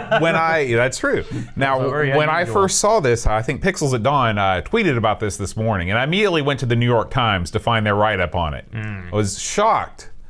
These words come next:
Speaker 1: to learn that they didn't, they didn't report on this particular news item.
Speaker 2: Typical press.
Speaker 1: Yeah, yeah.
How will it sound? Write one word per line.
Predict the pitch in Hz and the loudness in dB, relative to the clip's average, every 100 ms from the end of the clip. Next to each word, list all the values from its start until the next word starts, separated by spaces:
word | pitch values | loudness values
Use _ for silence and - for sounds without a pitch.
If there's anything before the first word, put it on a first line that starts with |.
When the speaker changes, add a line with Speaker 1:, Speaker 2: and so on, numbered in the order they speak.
| - - - - | -14 -14 -16 -12
Speaker 1:
to | - 113 98 80 - | -2 0 0 -4 -4
learn | 107 110 95 | 0 0 0
that | 87 | 0
they | 95 | -2
didn't, | 85 123 104 95 95 | -2 -4 -4 -4 -2
they | 113 | -2
didn't | 127 160 | -2 -2
report | 147 - 202 | -4 0 0
on | 120 | 0
this | 82 | -4
particular | - 101 90 80 | -6 -6 -6 -6
news | 82 78 | -4 -4
item. | 71 67 - - - | -4 -6 -10 -16 -8
Speaker 2:
Typical | 175 165 139 | -6 -4 -6
press. | 123 - 139 120 95 | -6 -2 0 0 -2
Speaker 1:
Yeah, | 98 101 80 67 - - | 0 0 0 -4 -12 -8
yeah. | 95 80 69 | -2 -2 -2